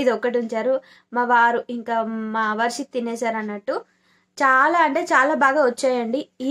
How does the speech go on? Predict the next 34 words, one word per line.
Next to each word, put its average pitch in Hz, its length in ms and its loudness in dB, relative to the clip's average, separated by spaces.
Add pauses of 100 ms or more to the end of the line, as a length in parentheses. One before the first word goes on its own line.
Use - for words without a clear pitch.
రెసిపీ 262 340 0
వచ్చేసి 226 320 -6 (100)
చాలా 262 200 0 (160)
ఈజీగా 285 420 0
ప్రిపేర్ 262 320 -2
చేసుకోవచ్చు 226 380 -6 (100)
ఫైవ్ 220 260 2
మినిట్స్లో. 226 400 -4 (460)
నేను 247 140 -6 (120)
ఈ 277 120 -4
రెసిపీ 269 360 0
ఎలా 277 120 2 (100)
ప్రిపేర్ 254 320 2
చేయాలి 233 320 2 (100)
అనేది 220 320 -4
మీరు 311 160 0
ఇప్పుడు 254 220 -6
చూడండి 233 340 -2
ఫ్రెండ్స్, 277 220 -4 (120)
ఓకేనా? 233 300 -4 (1500)
ఫస్ట్ 240 360 -8
వచ్చేసి 226 440 0 (520)
మనం 226 180 -2 (240)
ఈ - 20 6 (140)
స్వీట్ 302 320 2
రెసిపీ 262 300 0 (180)
ఎలా 294 120 6 (100)
ప్రిపేర్ 254 340 2
చేసుకోవాలో 233 480 0 (100)
చూద్దామండి. 214 560 2 (600)
ముందుగా 269 300 6 (120)
నేను 240 160 0 (140)
మిక్సీ 269 340 -2
జార్లోకి 247 320 4